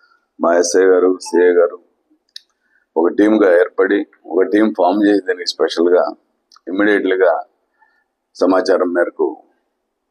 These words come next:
ఈ వెనక్కి కనపడుతున్న వ్యక్తులు నలుగురిని అరెస్ట్ చేయడం జరిగింది. వీళ్ళని పరిశీలిస్తే, వీళ్ళ యొక్క ట్రాక్ రికార్డు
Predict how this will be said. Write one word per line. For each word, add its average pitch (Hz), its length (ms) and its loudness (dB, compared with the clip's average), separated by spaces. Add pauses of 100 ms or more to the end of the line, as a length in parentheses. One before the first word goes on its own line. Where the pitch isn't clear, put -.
(320)
ఈ 87 120 4
వెనక్కి 90 320 0
కనపడుతున్న 87 400 0
వ్యక్తులు 85 540 0 (280)
నలుగురిని 87 340 0
అరెస్ట్ 80 260 -4
చేయడం 82 220 -2
జరిగింది. 82 380 -6 (1900)
వీళ్ళని 107 300 2
పరిశీలిస్తే, 117 580 0 (840)
వీళ్ళ 101 160 2
యొక్క 98 180 2
ట్రాక్ 101 420 0
రికార్డు 101 320 0